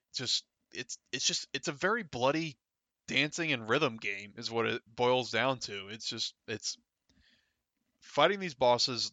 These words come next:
learning their attack patterns, um, getting used, getting acquainted with their,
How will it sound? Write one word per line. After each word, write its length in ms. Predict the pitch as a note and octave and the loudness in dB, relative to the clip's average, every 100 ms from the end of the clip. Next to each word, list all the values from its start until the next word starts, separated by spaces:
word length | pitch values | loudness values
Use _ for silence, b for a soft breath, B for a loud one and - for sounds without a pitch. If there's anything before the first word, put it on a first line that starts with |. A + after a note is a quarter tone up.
| A2+ | 0
learning 380 | B2+ D3 D#3+ D3 | 2 2 -4 0
their 160 | C3+ | 2
attack 360 | C3 - C3 A#2+ | 2 0 -2 -2
patterns, 640 | - A2+ G#2 G#2 G#2+ G#2+ - _ _ _ _ _ _ - | 0 4 4 2 -6 -8 -10 _ _ _ _ _ _ -6
um, 520 | A2+ G#2 G2+ G2+ G2+ - _ _ _ _ _ _ _ _ _ _ _ - _ _ _ _ | -2 0 2 0 -6 -20 _ _ _ _ _ _ _ _ _ _ _ -20 _ _ _ _
getting 260 | - C3 C#3+ | 4 4 4
used, 360 | D3+ C#3+ - - A#2+ | 0 0 -2 -2 -2
getting 480 | B2 C3+ D3 D3+ - _ _ | 2 2 0 -8 -14 _ _
acquainted 420 | A#2+ - C#3+ D3 C3+ | -12 -4 0 0 0
with 160 | C3 | -4
their, 440 | - C3 C3 C3 | 0 0 2 -2